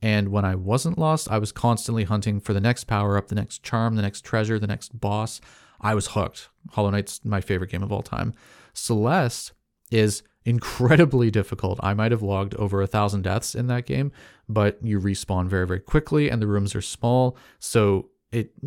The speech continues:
kinda keeps the frustration of dying to a minimum.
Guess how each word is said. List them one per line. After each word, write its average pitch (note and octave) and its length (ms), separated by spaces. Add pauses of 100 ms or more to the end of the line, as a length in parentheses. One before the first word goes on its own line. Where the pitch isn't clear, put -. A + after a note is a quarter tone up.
kinda C3 240
keeps C3 220
the B2+ 100
frustration G#2+ 640
of G#2 100
dying G2 340
to - 140
a F#2+ 40
minimum. B2 440